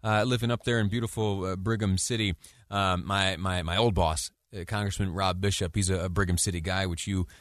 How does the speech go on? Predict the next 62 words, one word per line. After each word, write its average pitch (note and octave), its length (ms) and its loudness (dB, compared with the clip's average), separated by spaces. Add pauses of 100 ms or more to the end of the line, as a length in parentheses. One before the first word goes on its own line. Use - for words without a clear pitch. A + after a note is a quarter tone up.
(140)
uh, F2 220 4
well F2+ 260 6
know, F2+ 300 4
and, D#2+ 160 2 (320)
uh, E2 240 -2
as E2 140 -2
I F2+ 140 2
was E2+ 240 -2 (180)
working F#2+ 240 -2
for E2+ 140 -2
him, G2 180 4
had F2 240 0
many, G2 340 0
uh, D#2+ 260 -2
uh, - 40 -14
opportunities F2+ 720 0
to, E2 320 -4
to - 180 -6
spend F#2+ 280 0
some F2 100 0
time F#2 260 2
up F2 120 0
there, F#2+ 140 2
got F2 220 0
to F#2 80 -2
know, F#2 320 4 (300)
uh, F2 180 0
beautiful F2+ 400 -2
Brigham F2 340 2
City, F#2 380 2 (260)
and, G2+ 360 2
uh, G2 180 6 (340)
<laughs> - 420 -4
man, F#2 300 -4
I, G2+ 240 -6
it's - 240 -14
true. C#3+ 300 -2 (320)
I'm G#2+ 80 0
gonna B2+ 140 4
try B2 180 6
to, G#2+ 60 2
before B2 240 4
I B2 40 8
head B2+ 140 2
back A2+ 160 2
to G#2+ 80 -2
Washington, G#2 320 2
D F#2 80 0
C, F2+ 220 0
I'm - 400 -8
gonna F#2 60 -4
try G2 120 0
to F#2+ 80 0
get F#2 100 -2
myself, F2 440 0
uh, F2 200 4
over F2 140 0
to D#2 80 0
Isle E2+ 200 4
Isle, D#2 180 2
get E2 160 -4
some, D#2+ 280 -2